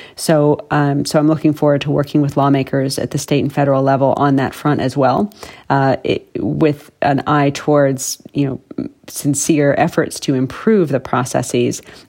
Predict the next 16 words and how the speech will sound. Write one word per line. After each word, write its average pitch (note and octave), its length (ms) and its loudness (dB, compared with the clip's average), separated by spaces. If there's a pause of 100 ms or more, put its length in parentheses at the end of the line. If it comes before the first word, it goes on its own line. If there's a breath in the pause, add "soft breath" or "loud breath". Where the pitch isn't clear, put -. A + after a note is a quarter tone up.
as D3 140 0
opposed C#3+ 380 0
to, C3 320 0
you - 60 -4
know, C3 80 -2
politically D#3 600 0 (200)
charged C3 640 -2 (280)
and C3 200 2
driven B2+ 440 0
efforts - 520 -2
to C3+ 520 -2 (640 loud breath)
in D3+ 180 4
any C#3+ 180 4
way C3 180 2
continue C3 680 2
this C3 260 -2